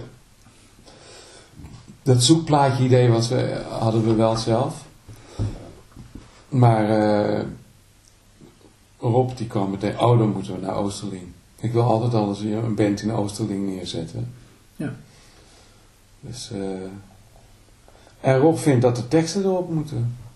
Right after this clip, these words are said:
Speaker 1: Rob vindt de teksten goed genoeg om te printen. <laughs> Zeg
Speaker 2: Maar
Speaker 1: maar.
Speaker 2: jij vindt het ook belangrijk om, om, om te laten zien waar het vandaan komt. Dat, eh, dat mensen dat zelf kunnen lezen. Niet elke artiest wil dat, doet dat. Het zijn bijna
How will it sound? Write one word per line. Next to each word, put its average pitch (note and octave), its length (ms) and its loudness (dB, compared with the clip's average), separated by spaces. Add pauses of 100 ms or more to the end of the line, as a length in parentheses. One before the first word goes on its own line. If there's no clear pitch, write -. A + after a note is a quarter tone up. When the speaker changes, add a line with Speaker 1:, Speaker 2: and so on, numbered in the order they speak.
(320)
Speaker 1:
Rob B2+ 220 -2
vindt C3 260 -2
de - 100 -14
teksten D3+ 400 -4 (260)
goed C#3 300 -4
genoeg C#3+ 320 -4
om A#2 160 -2
te - 100 -12
printen. D3 500 -2 (540)
<laughs> - 600 -12
Zeg - 220 0
Speaker 2:
Maar A#2+ 80 0
Speaker 1:
maar. C3+ 160 4
Speaker 2:
jij C#3 80 2
vindt C3 180 2
het C3+ 40 6
ook B2+ 100 6
belangrijk A#2+ 420 4
om, B2 380 4
om, B2+ 420 2
om B2 200 2
te B2 80 -2
laten A#2+ 240 2
zien C3 200 -2
waar A#2+ 100 6
het A#2 120 2
vandaan C#3+ 300 0
komt. B2 180 -4 (480)
Dat, B2 220 -2
eh, C#3+ 160 -2
dat A#2+ 120 -4
mensen A#2+ 240 4
dat B2 80 0
zelf C3+ 200 2
kunnen C3 180 2
lezen. B2+ 260 2
Niet C3+ 120 0
elke C3 220 -2
artiest - 420 -2 (800)
wil D#3 240 2
dat, A#2+ 320 2
doet - 140 -2
dat. - 180 -4
Het - 120 -10
zijn F#3+ 140 -4
bijna F#3 280 -2